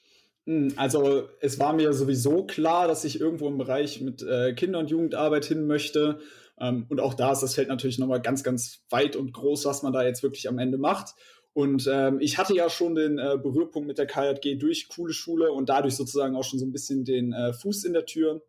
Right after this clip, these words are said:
Und ja, da war die Entscheidung eigentlich nicht schwer, weil mir hat das hier gefallen von der Struktur hier her, vom Team her. Und dann, ja, habe ich mir gedacht, bewerbe ich mich mal. Es hat geklappt und jetzt bin ich hier, genau.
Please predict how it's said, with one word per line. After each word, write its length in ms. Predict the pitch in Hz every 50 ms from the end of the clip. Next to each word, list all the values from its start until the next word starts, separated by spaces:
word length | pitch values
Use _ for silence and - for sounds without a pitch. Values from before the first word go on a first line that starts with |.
| _ _ _ _ _ _ _ _ _ _ _
Und 320 | - 131 131 131 131 120 120
ja, 100 | 107 - - - -
da 140 | - 135 131
war 100 | 135 131
die 80 | 135 107
Entscheidung 440 | 131 131 - - 139 147 147 135 -
eigentlich 520 | - 135 143 143 135 131 120 - - - - -
nicht 240 | 143 156 151 - -
schwer, 360 | - - 147 147 156 151 143
weil 160 | 139 131 131 127
mir 140 | 131 127
hat 120 | 139 135 -
das 120 | 131 -
hier 120 | - 139 131
gefallen 380 | 135 - - 151 156 151 147
von 100 | - 135
der 80 | 131 127
Struktur 460 | 123 - 139 123 - - 156 160 151
hier 300 | 147 143 143 143 139 -
her, 240 | 135 135 139 139 131
vom 200 | - - 127 127
Team 240 | - - 151 147 139
her. 220 | 135 135 139 131
Und 140 | 120 120 117
dann, 320 | 120 120 123 120 127 123 - _ _ _ _ _ _ _ _ _ -
ja, 260 | - 120 123 - - _
habe 120 | - 127 131
ich 100 | 127 -
mir 140 | 131 131 123
gedacht, 640 | - 135 143 170 196 - - - - - - _ _
bewerbe 400 | 156 147 127 147 120 131 131 147
ich 140 | 147 - -
mich 180 | 175 165 -
mal. 380 | 180 180 185 202 247 311 311 254
Es 120 | - -
hat 140 | 151 - -
geklappt 480 | 151 - - - - 147 151 - - 208
und 160 | 196 196 208
jetzt 240 | 220 208 - - -
bin 80 | 220
ich 140 | 240 233 -
hier, 180 | - - - -
genau. 380 | 139 160 165 127 - - -